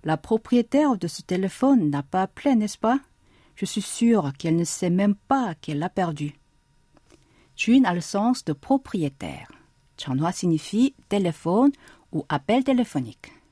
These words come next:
잃어버리다 veut dire perdre. 모르다 signifie ne pas savoir. 리을 거야 est une expression qui marque une conjecture ou une certitude. 지금 a le sens de maintenant.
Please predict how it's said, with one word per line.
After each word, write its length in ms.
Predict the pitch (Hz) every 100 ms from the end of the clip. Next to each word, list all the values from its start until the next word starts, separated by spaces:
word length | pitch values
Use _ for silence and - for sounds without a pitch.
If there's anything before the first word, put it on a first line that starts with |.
| _ _ _ _ _
잃어버리다 680 | 202 226 254 233 220 196 196
veut 140 | 170
dire 340 | 156 160 170 143 _
perdre. 360 | - 170 139 - - - _ _ _ _ _ _ _ -
모르다 400 | 170 202 165 196
signifie 680 | - 180 165 - 170 226 262 _ _ -
ne 140 | 226
pas 120 | 233
savoir. 560 | 202 160 131 104 90 - - _ _ _ _ _ -
리을 280 | 170 185 147
거야 500 | - 139 131 170 247 -
est 180 | 147
une 120 | 139 170
expression 680 | - - 190 - 214 294 311 _ _ -
qui 80 | 190
marque 380 | 185 247 - -
une 220 | 160 156
conjecture 760 | - 254 254 214 - 220 254 -
ou 220 | - 165 190
une 260 | 226 233
certitude. 760 | - 233 - 156 - - - 127 _ _ _ _ _ _ _ _
지금 440 | - 240 208 277 269
a 80 | 185
le 80 | 190
sens 500 | - 208 233 240 -
de 100 | 131
maintenant. 500 | 156 180 _ -